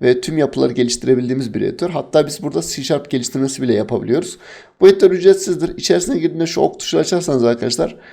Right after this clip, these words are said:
ben mesela Windows kullandığım için User Install'da Stable versiyonunu indireceğim.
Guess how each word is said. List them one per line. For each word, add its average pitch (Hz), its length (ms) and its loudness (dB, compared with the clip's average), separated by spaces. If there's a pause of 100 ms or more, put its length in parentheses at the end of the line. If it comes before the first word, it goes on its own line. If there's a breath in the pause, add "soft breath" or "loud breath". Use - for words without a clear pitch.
(220 loud breath)
ben 160 120 0
mesela 165 300 2
Windows 151 400 -2
kullandığım 156 460 2
için 151 300 -4
User 139 200 0
Install'da 139 400 -4
Stable 139 400 4
versiyonunu 110 420 -2
indireceğim. 107 420 -4